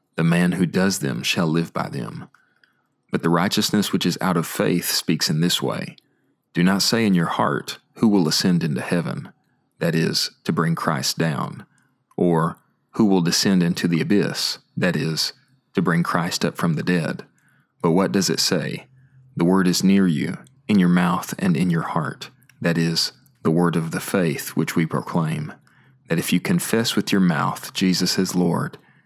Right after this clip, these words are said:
and believe in your heart that God has raised him from the dead, you will be saved. For with the heart there is believing unto righteousness, and with the mouth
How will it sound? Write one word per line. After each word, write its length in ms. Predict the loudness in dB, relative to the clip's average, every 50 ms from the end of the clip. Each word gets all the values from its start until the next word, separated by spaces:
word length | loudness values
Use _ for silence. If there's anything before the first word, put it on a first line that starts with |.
| _ -2
and 100 | 0 2
believe 240 | 2 2 2 2 2
in 60 | 2
your 140 | 0 0 -2
heart 480 | -2 -2 -2 0 0 -2 -4 -8 -14 -8 -6
that 160 | -4 -4 -2
God 200 | -2 -2 0 0
has 160 | -2 -4 -4 -2
raised 400 | 0 0 2 2 2 0 0 -2
him 120 | -2 -2
from 220 | 0 0 0 0
the 60 | 0 -2
dead, 440 | -2 -2 -2 -2 -4 -6 -8 -12 -18 _ _ _ _ _ _ _ _
you 140 | 0 2 2
will 100 | 2 2
be 140 | 0 0
saved. 560 | -2 0 -2 -2 -4 -4 -6 -8 -10 -12 -16 -18 _ _ _ _ _ _ _ _ _ _ _ _ _ -4
For 120 | 0 0
with 140 | 0 2 0
the 80 | -2
heart 460 | -2 -2 0 0 0 0 -2 -4 -10 -20 -8 _
there 160 | -2 0 0
is 80 | -2 -2
believing 480 | 0 0 2 4 4 2 2 0 -2
unto 240 | -2 -4 -4 -2 -2
righteousness, 840 | -2 -2 -2 -2 -4 -6 -6 -6 -6 -4 -6 -6 -6 -8 -10 -10 -12 -14 _ _ _ _ _ _ _ _ -2
and 100 | 0 2
with 160 | 2 0 0
the 60 | 0
mouth 560 | 2 2 2 2 2 0 0 -2 -6 -10 -12